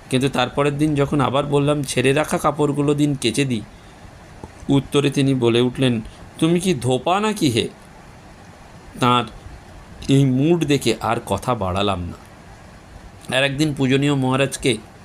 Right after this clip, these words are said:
স্বামী প্রিয়ব্রতানন্দজি মহারাজ বললেন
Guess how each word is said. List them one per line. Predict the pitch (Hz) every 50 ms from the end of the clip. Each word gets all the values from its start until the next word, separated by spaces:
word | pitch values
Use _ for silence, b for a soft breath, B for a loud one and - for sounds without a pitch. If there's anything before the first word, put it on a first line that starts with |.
| B B B B B - - -
স্বামী | - 127 127 131 135
প্রিয়ব্রতানন্দজি | 127 - 131 131 127 117 127 127 123 131 127 127 127 127 127 127 123 127 123
মহারাজ | 127 127 123 123 123 123 117 113 - - - - - - - 104
বললেন | 113 113 117 123 123 113 101